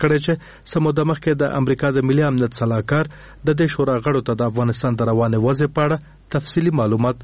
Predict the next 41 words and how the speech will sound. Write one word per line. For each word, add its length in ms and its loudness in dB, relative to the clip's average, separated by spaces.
وړاندې 400 0
کړل 180 0
چې 80 -8
د 140 2
ورځپاڼې 500 0
په 100 0
وینا 220 2
د 20 -2
روسیې 320 -2
سفیر 320 -2
یې 120 0
هرکلی 360 0
وکړ. 260 -4
ورځپاڼه 400 2
لیکي 180 0
چې 100 -6
د 140 2
ملګرو 340 2
ملتونو 460 0
امنیت 360 0
شورا 200 2
له 100 2
څه 220 -4
مودې 260 0
راهیسې 340 2
د 160 2
افغانستان 460 0
د 140 -2
روانې 340 2
وضعې 260 2
په 80 -2
اړه 200 0
اندېښمنه 560 0
ده 60 2
او 60 2
په 140 0
منظمه 400 2
توګه 240 2
د 140 -2
پیښو 300 0
څارنه 320 2